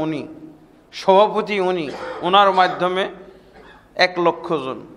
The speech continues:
আর একজন সভাপতির আন্ডারে আর এক লক্ষ। এইভাবে করে বিভক্তি, এটাও হলো ধর্মীয় ক্ষেত্রে, রাজনৈতিক নয়, ধর্মীয় ক্ষেত্রে এটা বিভক্তি, এটাও হলো ইসলামে নাজায়েজ, হারাম।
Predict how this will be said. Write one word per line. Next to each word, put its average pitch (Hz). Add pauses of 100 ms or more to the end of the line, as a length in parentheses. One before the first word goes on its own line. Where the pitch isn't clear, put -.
(120)
আর 175
একজন 226
সভাপতির 214
আন্ডারে 196
আর 180
এক 202
লক্ষ। 180 (1400)
এইভাবে 254 (260)
করে 220
বিভক্তি, 226 (220)
এটাও 269
হলো 247 (560)
ধর্মীয় 381
ক্ষেত্রে, - (1800)
রাজনৈতিক 214
নয়, 208 (260)
ধর্মীয় 349
ক্ষেত্রে 294
এটা 220
বিভক্তি, 202 (100)
এটাও 196
হলো 190
ইসলামে 165
নাজায়েজ, 135
হারাম। 113